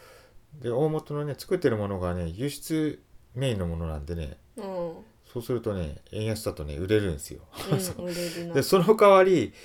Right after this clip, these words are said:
Speaker 1: 他のね、そのメインの仕事が、あのー、そういう輸出関係なんで、こう、すごい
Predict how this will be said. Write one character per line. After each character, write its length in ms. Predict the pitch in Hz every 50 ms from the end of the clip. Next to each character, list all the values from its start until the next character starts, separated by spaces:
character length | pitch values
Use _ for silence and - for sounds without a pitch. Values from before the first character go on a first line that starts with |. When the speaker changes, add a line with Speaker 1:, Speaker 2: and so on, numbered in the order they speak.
| - - - - -
Speaker 1:
他 320 | - - 160 151 - 180 170
の 100 | 170 165
ね、 200 | 160 139 120 113
そ 100 | - 120
の 80 | 123
メ 200 | 123 143 180 185
イ 60 | 175
ン 40 | 151
の 100 | 127 113
仕 120 | 107 - 113
事 260 | 104 104 - 110 101
が、 240 | 101 101 98 98 - - - - - - - - - _
あ 120 | - 104 101
の 720 | 101 98 95 92 92 92 92 92 92 90 90 - - - _ _ - - - _ _
ー、 20 | -
そ 80 | 92
う 40 | 95
い 20 |
う 20 | 98
輸 60 | 104
出 340 | 95 - - - 107 98 98
関 220 | - - 95 90 87
係 220 | - 90 82 78
な 100 | 78 78
ん 100 | 76 82
で、 380 | 87 98 92 85 80 78 - - _ _ _ _ _ _ _ - - _ _
こ 120 | 92 87
う、 20 | 85
す 160 | - - 95
ご 180 | 101 98 90
い 160 | 82 - -